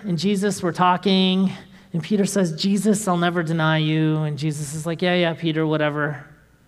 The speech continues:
Before the rooster screams three times, you know, you're gonna deny me." And Peter's like, "No, I'll die for you."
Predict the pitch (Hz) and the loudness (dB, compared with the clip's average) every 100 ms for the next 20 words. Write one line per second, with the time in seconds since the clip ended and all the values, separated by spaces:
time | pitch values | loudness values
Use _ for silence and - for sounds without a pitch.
0 | _ - - - - - - - 160 180 | _ -20 -20 -20 -20 -20 -18 -12 -8 -4
1 | 170 151 160 165 165 160 - 165 160 156 | -2 0 0 0 -2 -6 -6 -4 -2 -2
2 | 160 160 156 156 156 151 147 151 151 147 | -4 -2 -2 -2 -4 -4 -6 -6 -6 -6
3 | 147 147 147 147 151 143 151 147 147 147 | -6 -4 -4 -4 -4 -4 -4 -4 -4 -4
4 | 147 151 151 147 135 143 139 175 196 185 | -6 -6 -6 -6 -6 -8 -6 -2 0 0
5 | 170 170 185 185 - 185 185 190 190 | 0 2 2 0 0 2 2 2 -2